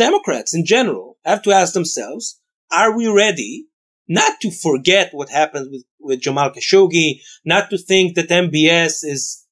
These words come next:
Mother Teresa, not to want to hug him and kiss him? No. But are we ready to work with him in order to get something that at the end of the day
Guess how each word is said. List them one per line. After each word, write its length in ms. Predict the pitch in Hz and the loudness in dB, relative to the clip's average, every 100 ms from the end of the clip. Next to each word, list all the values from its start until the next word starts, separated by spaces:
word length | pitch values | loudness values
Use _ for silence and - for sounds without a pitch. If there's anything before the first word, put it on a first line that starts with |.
| _ | _
Mother 260 | 151 156 151 | -2 0 -2
Teresa, 800 | - 143 202 - 180 165 160 - - _ | 0 0 0 2 2 2 2 -2 -8 _
not 320 | 139 160 208 - - - | -2 0 0 -2 -16 -8
to 760 | 190 185 180 180 180 180 185 - | -2 -2 -2 -2 -2 -4 -6 -2
want 220 | 170 160 | -2 -2
to 100 | 156 | -4
hug 260 | 131 165 165 | 0 2 2
him 100 | 160 | -2
and 160 | 143 | -4
kiss 280 | - 208 - | -2 -2 0
him? 200 | 185 180 | -2 -2
No. 380 | 247 427 359 - _ _ _ | 0 0 0 -4 _ _ _
But 240 | 160 165 - _ _ _ | 0 0 -6 _ _ _
are 140 | 170 190 | 2 4
we 140 | 196 | 4
ready 560 | 185 175 240 202 110 - _ _ _ _ _ _ 185 | 4 4 2 0 -6 -12 _ _ _ _ _ _ -4
to 260 | 185 - _ - | -4 -4 _ -8
work 560 | 151 147 220 359 190 | -6 2 4 4 0
with 160 | 214 143 | -2 -2
him 220 | 107 92 _ _ _ _ _ _ _ | -4 -14 _ _ _ _ _ _ _
in 160 | 180 214 | 2 4
order 280 | 226 233 | 4 2
to 120 | 262 180 | -4 -2
get 220 | 220 214 | 0 0
something 540 | - 220 254 226 196 | -2 -2 0 2 2
that 180 | 175 175 | 2 0
at 80 | 175 | -2
the 140 | 170 | 0
end 180 | 247 226 | 0 0
of 100 | 214 | 0
the 120 | 190 | 2
day 340 | 180 233 175 | 4 4 2